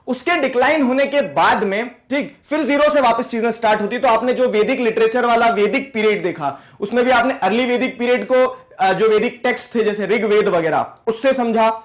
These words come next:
ठीक है। वो ऋग्वेद के वक-, बाद में जैसे आपने देखा, तो लेटर वैदिक पीरियड में दूसरे वेद, सामवेद, यजुर्वेद, ये सब कुछ देखा, ठीक है। और लगे लगे उसके साथ में फिर और क्या डेवलपमेंट हुआ, तो अब पॉलिटिकल सिस्टम बनने लगा कि जो, अ, गना, अ,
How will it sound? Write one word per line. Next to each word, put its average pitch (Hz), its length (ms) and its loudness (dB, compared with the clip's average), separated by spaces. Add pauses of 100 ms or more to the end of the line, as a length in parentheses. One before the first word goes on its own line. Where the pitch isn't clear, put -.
(120)
ठीक 254 120 -4
है। 233 300 -4
वो 233 80 2
ऋग्वेद 262 440 0
के 262 100 -2
वक-, 240 260 -2
बाद 190 280 0
में 254 120 0
जैसे 247 180 -2
आपने 233 140 0
देखा, 233 180 0
तो 269 80 0
लेटर 226 440 2
वैदिक 269 300 -2
पीरियड 254 200 -2
में 247 160 -2
दूसरे 233 300 -2
वेद, 240 320 0 (180)
सामवेद, 233 460 2
यजुर्वेद, 226 400 2
ये 220 100 2
सब 226 180 -4
कुछ 233 100 -4
देखा, 214 560 -2
ठीक 262 120 -4
है। - 200 -6 (100)
और 247 120 0
लगे 247 220 2
लगे 277 220 2
उसके 269 220 0
साथ 262 200 0
में 269 100 0
फिर 269 120 0
और 262 120 4
क्या 262 160 2
डेवलपमेंट 220 520 0
हुआ, 214 180 2 (380)
तो 269 60 4
अब 277 300 2
पॉलिटिकल 233 440 2
सिस्टम 262 400 0
बनने 185 200 0
लगा 143 260 -2
कि 185 160 -8
जो, 233 340 0 (160)
अ, 190 160 2 (220)
गना, 214 320 2
अ, 220 360 2